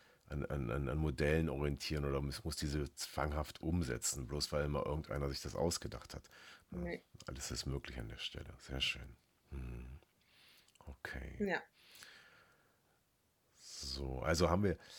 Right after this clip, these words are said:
Speaker 1: ähm, hast du gesagt, äh, zwischen dem Zeitpunkt, sag ich mal, wo dir der Boden unter den Füßen weggezogen wurde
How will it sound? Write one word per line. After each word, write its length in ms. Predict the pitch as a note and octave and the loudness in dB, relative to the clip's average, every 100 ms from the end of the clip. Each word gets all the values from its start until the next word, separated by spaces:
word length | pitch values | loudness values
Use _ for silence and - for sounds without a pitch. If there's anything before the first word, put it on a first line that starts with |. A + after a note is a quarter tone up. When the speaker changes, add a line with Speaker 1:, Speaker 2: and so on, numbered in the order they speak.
| - _ - | -18 _ 0
Speaker 1:
ähm, 600 | D#2+ D#2 D2+ D2 D2+ D2+ - | 4 6 6 4 2 0 -4
hast 160 | D2 - | -6 -4
du 40 | E2 | 2
gesagt, 340 | D#2 D#2+ - | 2 2 -2
äh, 80 | D#2 - - _ _ _ _ _ - C2 | -4 -4 -16 _ _ _ _ _ -14 -8
zwischen 400 | - - F2+ G#2 | -4 2 4 6
dem 360 | D#2+ E2 D#2 C#2 _ | 8 8 6 0 _
Zeitpunkt, 880 | - G2 B2+ - - B1 A#1 - - _ _ _ _ _ _ _ _ _ _ _ _ - | 2 4 4 2 -2 -2 -4 -8 -16 _ _ _ _ _ _ _ _ _ _ _ _ -6
sag 140 | C#2+ C#2 | -2 0
ich 60 | |
mal, 240 | D2+ C#2+ C#2 | 4 2 2
wo 280 | B1 D2+ D#2 | 0 0 2
dir 160 | D#2+ D2 | 4 4
der 160 | D2 | 2
Boden 340 | C#2+ A2 D#3 C#3 | 4 4 6 4
unter 180 | A2 | 4
den 140 | F#2+ F2+ | 2 2
Füßen 400 | - B2 A2 F#2 | 2 4 6 4
weggezogen 800 | - A#2 - - G2+ G#2 F2+ E2 | 4 2 0 2 2 2 0 2
wurde 480 | F#2 G#2 G#2+ A2 | 4 6 6 4